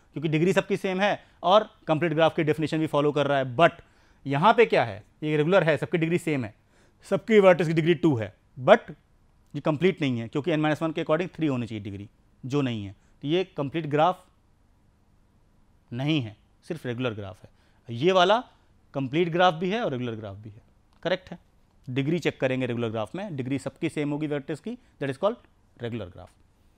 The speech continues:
ठीक, bipartite ग्राफ क्या है? किसी भी ग्राफ को, if graph G is called bipartite vertices V,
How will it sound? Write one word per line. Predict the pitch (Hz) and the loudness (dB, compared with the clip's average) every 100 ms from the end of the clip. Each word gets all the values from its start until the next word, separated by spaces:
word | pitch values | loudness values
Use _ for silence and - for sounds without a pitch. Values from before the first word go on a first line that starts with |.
| _ _ _ | _ _ _
ठीक, | 175 - _ _ _ _ _ _ | -8 -8 _ _ _ _ _ _
bipartite | 131 139 190 190 185 180 165 | -2 2 4 4 4 4 2
ग्राफ | 156 165 - | 6 6 8
क्या | 165 | 6
है? | 151 147 - _ _ _ _ _ _ _ _ _ _ _ _ _ _ - | 6 4 -2 _ _ _ _ _ _ _ _ _ _ _ _ _ _ -6
किसी | 165 220 220 | -4 -2 0
भी | 165 214 160 | 0 -2 0
ग्राफ | 151 147 | 2 2
को, | - 151 165 202 _ _ - | 0 -4 -2 -4 _ _ -8
if | 180 185 | -6 -2
graph | 165 180 151 | 2 2 0
G | 123 190 220 190 | -4 -4 -4 -6
is | 170 | -6
called | 175 170 170 | -2 -2 -2
bipartite | 139 151 165 170 165 170 214 - _ _ | -2 -2 0 0 0 0 -2 -4 _ _
vertices | 135 147 143 185 175 | -4 -4 -2 -6 -6
V, | 131 160 | -4 -4